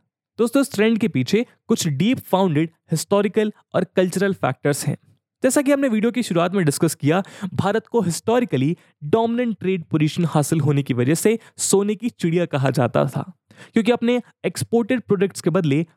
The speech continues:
प्रीशियस मेटल्स और प्रीशियस स्टोन्स इंडिया को पेमेंट के रूप में दिए जाते थे।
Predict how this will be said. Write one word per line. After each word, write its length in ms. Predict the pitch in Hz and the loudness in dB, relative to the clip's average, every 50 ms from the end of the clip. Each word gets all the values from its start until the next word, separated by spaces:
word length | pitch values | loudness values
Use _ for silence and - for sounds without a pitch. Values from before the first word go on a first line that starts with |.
| _ _ _ - | _ _ _ 0
प्रीशियस 440 | 240 247 254 - - 269 247 - - | 2 2 2 2 2 0 0 0 0
मेटल्स 460 | 202 220 202 - 139 131 131 - - _ _ _ - | -2 -2 -2 -2 -2 -2 -2 -4 -10 _ _ _ -2
और 80 | 214 - _ - | -2 -2 _ -6
प्रीशियस 360 | - 220 214 - - 247 233 | -4 -4 -2 0 -2 -2 -2
स्टोन्स 440 | - - - 240 202 139 131 - - - - - - - | -4 -4 -2 0 0 0 0 -2 -6 -10 -14 -12 -4 -2
इंडिया 220 | 190 202 220 220 | 2 2 2 2
को 140 | - 233 - | 2 -2 -2
पेमेंट 380 | - - 175 170 170 185 185 | -2 -2 -2 0 0 -2 -2
के 120 | - 254 240 | -2 0 2
रूप 280 | 185 156 156 151 - | 2 2 2 2 -2
में 80 | 170 160 | -4 -2
दिए 180 | 143 143 143 135 | -2 0 -2 0
जाते 300 | 123 123 120 120 131 131 | 0 -2 -4 -4 -6 -10
थे। 200 | - - 139 - | -6 -6 -8 -8